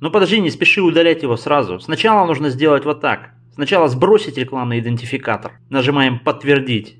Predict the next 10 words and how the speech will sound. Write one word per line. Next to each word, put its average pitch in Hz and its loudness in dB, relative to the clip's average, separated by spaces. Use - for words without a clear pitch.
Идентификатор 151 -4
сброшен. 123 -2
И 160 -14
только 190 2
после 165 -4
этого 143 -2
нажимаем 131 -2
«Удалить 160 0
рекламный 120 -2
идентификатор». 117 -6